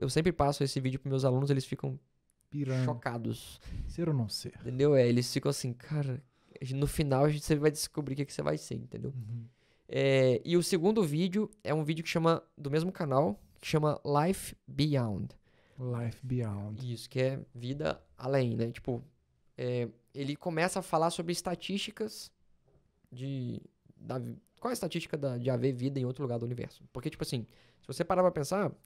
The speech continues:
Speaker 1: o que que a teoria nos diz? A, a teoria nos diz que a vida, como é que ela surgiu no nosso planeta?
Speaker 2: Uhum.
Speaker 1: Química básica.
Speaker 2: Uhum.
Speaker 1: Tipo, tinha vários elementos químicos,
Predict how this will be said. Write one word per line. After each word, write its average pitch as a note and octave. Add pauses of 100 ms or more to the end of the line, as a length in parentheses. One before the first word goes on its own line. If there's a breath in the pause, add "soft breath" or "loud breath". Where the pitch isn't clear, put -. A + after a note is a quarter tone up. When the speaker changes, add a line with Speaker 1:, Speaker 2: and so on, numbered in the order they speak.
Speaker 1:
o C#3
que E3
que F#3
a F3+
teoria F3
nos E3+
diz? A2+
A, A#2 (100)
a -
teoria C#3
nos F3
diz D#3+
que F#3+ (920 soft breath)
a C3
vida, D#3
como D#3+
é -
que E3+
ela E3+
surgiu D3
no D3
nosso C#3
planeta? A#2 (140)
Speaker 2:
Uhum. A#2 (1000)
Speaker 1:
Química F#3
básica. B2+ (340)
Speaker 2:
Uhum. A#2+ (280)
Speaker 1:
Tipo, C3
tinha C3+
vários C#3
elementos D#3
químicos, -